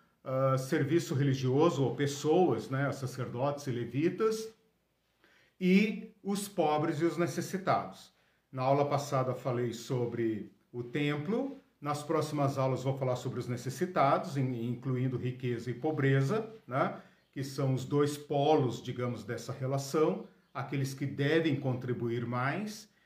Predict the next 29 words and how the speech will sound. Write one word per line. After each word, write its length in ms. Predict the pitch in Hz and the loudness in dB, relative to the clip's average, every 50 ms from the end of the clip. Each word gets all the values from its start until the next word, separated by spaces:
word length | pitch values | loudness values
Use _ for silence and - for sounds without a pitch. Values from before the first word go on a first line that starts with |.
| _ _ _ | _ _ _
e 140 | 156 147 147 | -4 0 0
aqueles 380 | 135 135 151 151 151 147 - | 0 0 0 -2 -2 -2 -2
que 100 | - 156 | -4 -4
são 260 | 135 - 147 143 147 | -4 -2 -2 0 0
objetos 720 | 156 151 175 156 - - 143 135 139 156 156 - 170 147 131 | 0 -2 -2 -4 -2 0 2 2 2 2 0 -4 -6 -6 -2
dessa 320 | 123 143 139 135 - 160 | 0 0 0 0 -2 -4
contribuição. 800 | - - 151 139 123 151 147 160 175 175 - - 135 101 90 - - - _ _ _ _ _ - - _ _ _ _ _ _ _ _ _ _ | -6 -4 -6 -4 -4 -2 0 0 -2 -2 0 0 0 0 0 -6 -12 -18 _ _ _ _ _ -20 -20 _ _ _ _ _ _ _ _ _ _
Na 360 | - 165 170 175 202 226 240 233 | -6 0 6 6 8 8 8 8
aula 320 | 214 202 190 170 139 - | 6 6 6 6 4 4
passada 500 | 156 143 - - - 135 131 135 135 139 | 0 -2 -2 0 0 2 2 4 2 2
falei 400 | 135 - 151 131 123 131 127 117 | 0 2 0 0 2 2 0 -2
sobre 520 | - - - 156 147 139 123 135 139 139 | -4 -6 -2 0 0 0 2 2 2 2
a 40 | 135 | 2
relação 480 | 127 - 139 139 135 127 - - 147 147 | 2 2 2 2 2 2 0 -2 -4 -4
de 100 | 139 135 | -4 -2
Jesus 360 | 131 131 113 113 127 - - | -2 -2 -2 -2 -4 -6 -8
com 260 | - - 170 185 202 | -2 0 2 4 4
as 160 | 190 - - | 4 2 2
autoridades 880 | 135 123 - - 131 120 123 117 117 117 117 117 127 139 143 196 185 - | 0 -2 0 -2 -2 -2 -2 -2 -2 -2 0 0 0 0 0 -2 -2 0
e 140 | 202 226 220 | 0 2 6
hoje 500 | 196 151 147 156 165 180 196 185 185 214 | 6 6 8 8 8 8 6 6 4 0
vou 540 | 208 - - - 156 170 180 214 247 240 214 | 0 -2 -2 4 6 8 8 8 6 4 2
dar 320 | 165 139 156 160 165 165 | 2 4 4 4 2 2
continuidade, 800 | - 165 143 139 - 139 135 131 127 110 113 120 127 131 127 135 | -2 -2 -2 -2 -2 0 2 2 2 0 0 0 0 0 0 -2
então, 260 | 139 135 139 147 160 165 | -2 -2 0 0 2 2
a 140 | 165 160 | 2 2
esse 180 | 160 160 - 180 | 0 0 -2 -4
segundo 440 | - - 175 139 156 170 170 208 - | -2 -2 -2 0 0 0 0 0 2
tópico. 600 | - 180 147 135 135 127 113 - - 95 - | 4 6 6 6 4 2 -6 -8 -10 -14 -14